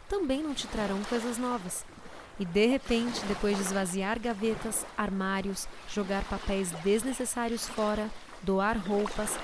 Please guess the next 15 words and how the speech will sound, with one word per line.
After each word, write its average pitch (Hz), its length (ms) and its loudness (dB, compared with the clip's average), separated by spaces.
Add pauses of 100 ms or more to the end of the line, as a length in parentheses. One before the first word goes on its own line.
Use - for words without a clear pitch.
(140)
sapatos 214 560 -2
que 214 100 -4
não 196 140 0
usamos 190 340 0
mais, 202 340 0 (300)
queimar 214 340 0
fotos 214 480 -2
do 196 120 -2
passado, 190 640 -2
se - 160 -4
precisar, 233 680 -2 (360)
depois 262 340 4
de 254 80 0
tudo 349 360 0
isso, 247 400 0